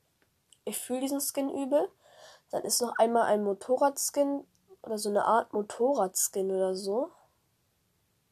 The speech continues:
Ich bin mir nicht ganz sicher. Ist so, ja, so eine Art Motorradskin, also kein richtiger. Und ja, auf der ersten Seite ist ein Skin. Äh, Evi heißt die.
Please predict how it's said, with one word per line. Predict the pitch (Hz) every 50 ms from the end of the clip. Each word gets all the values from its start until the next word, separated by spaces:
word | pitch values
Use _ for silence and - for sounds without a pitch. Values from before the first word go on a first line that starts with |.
| _ _ _ _ _ _ _ _ _ _ _ _ _ _ _ _ _ _ - _ _ _ _
Ich | - -
bin | - 220 220
mir | 226 226
nicht | 220 220 - -
ganz | 220 214 208 -
sicher. | - 247 233 - 254 247 247 240 - -
Ist | 233 - -
so, | 233 226 220 185
ja, | 214 220 220 226 220
so | 220 220
eine | 220 220 214 - - -
Art | 208 226 254 262 254 247 -
Motorradskin, | 220 202 196 - 226 220 220 214 208 214 - - - 240 240
also | 240 214 196 202
kein | - - 214 196 202
richtiger. | 208 233 240 - - 269 269 277 262 262 269 - - _ _ _ _ _ _ - _ - - - _ - - - - - - _ _
Und | - 220 220
ja, | 220 208
auf | 202 -
der | - - -
ersten | 240 285 302 - - 311 285
Seite | 277 277 277 285 277 - 285 285 285 285 285 - _ _ _ _ - _ _ _ _ _ _ _ _ _ _ _ _ _ - - -
ist | - 233 233 220 - - - - -
ein | - 202 202 196
Skin. | - - - - 269 269 302 381 480 523 - _ _ _ _ _ _ _ _ _ _ _ _ _ _ _ _ _ _ _ _ -
Äh, | 226 226 220 220 214 208 202 170 - - - - - - _ _ _ _ _ _ _ _ _ _ -
Evi | - 220 240 247 226 240 254 269 302 320 294
heißt | 294 262 294 320 320 - - - -
die. | 320 392 403